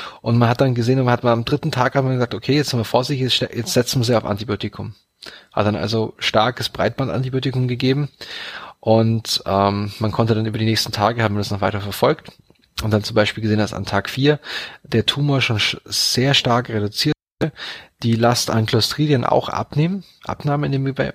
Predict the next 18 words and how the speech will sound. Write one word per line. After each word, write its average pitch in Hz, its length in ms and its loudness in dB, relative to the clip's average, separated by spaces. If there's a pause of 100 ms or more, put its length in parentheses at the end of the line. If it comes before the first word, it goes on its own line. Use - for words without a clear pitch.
in 123 180 -2
dem 135 160 0
Bereich. 139 540 0 (800)
Und, 127 500 4
ähm, 113 760 2 (920)
sie 117 200 2
hat 120 100 4
dann 127 140 4
quasi 117 500 2
einen 113 200 4
Monat 117 360 4
lang 110 160 4
noch 107 140 -2
Antibiotikum 110 640 -2
genommen, 113 500 2 (400)
aber 107 580 4
dann 107 220 4
die, 104 400 -4